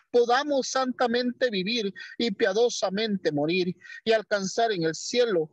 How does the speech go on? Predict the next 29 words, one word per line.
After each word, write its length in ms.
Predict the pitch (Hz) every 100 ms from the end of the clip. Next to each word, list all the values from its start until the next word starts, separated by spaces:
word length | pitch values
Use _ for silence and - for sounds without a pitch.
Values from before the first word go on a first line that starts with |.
| - -
la 180 | 180 190
eterna 600 | 175 - 240 220 160 143
felicidad. 800 | - 170 156 156 - 156 196 190 180 _ _ -
Amén. 640 | 208 160 143 143 143 143 _ - _ _
José 420 | - 233 208 269
dulcísimo 760 | 269 269 247 - 269 247 247 220
y 60 | 214
Padre 420 | - 240 233 196
amantísimo 800 | 175 180 175 - 226 - 185 160
de 100 | 156
mi 120 | 156
corazón, 680 | 156 170 165 - 175 160 165 - - - -
a 100 | 226
ti 200 | 277 269
te 140 | 294
elijo 420 | 269 294 - 247
como 260 | - 214 214
mi 140 | 208
protector 760 | 190 214 190 202 - 202 233 170 - -
en 260 | 254 233 220
vida 340 | 302 311 277
y 100 | 214
en 100 | 175
muerte, 640 | 175 190 196 175 - 156 156 - -
y 80 | 240
consagro 840 | 196 233 214 - 269 277 254 214 180
en 120 | 214
este 360 | 226 - 254
día, 400 | 208 254 233 165